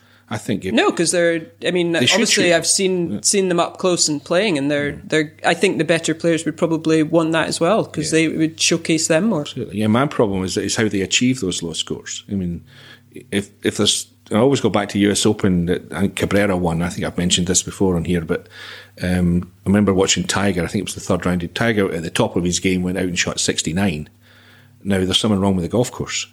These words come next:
Speaker 1: If Tiger at the top of his game shoots sixty-nine,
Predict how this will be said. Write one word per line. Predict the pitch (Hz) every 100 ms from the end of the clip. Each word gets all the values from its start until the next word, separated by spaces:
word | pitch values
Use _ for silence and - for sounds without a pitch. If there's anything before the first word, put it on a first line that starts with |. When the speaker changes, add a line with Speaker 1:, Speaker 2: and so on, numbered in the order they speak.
| _ _ _ _ _ _
Speaker 1:
If | -
Tiger | - 113 104
at | 73
the | 85
top | 90 -
of |
his | 78 -
game | 90 87
shoots | - -
sixty-nine, | - - - 85 95 76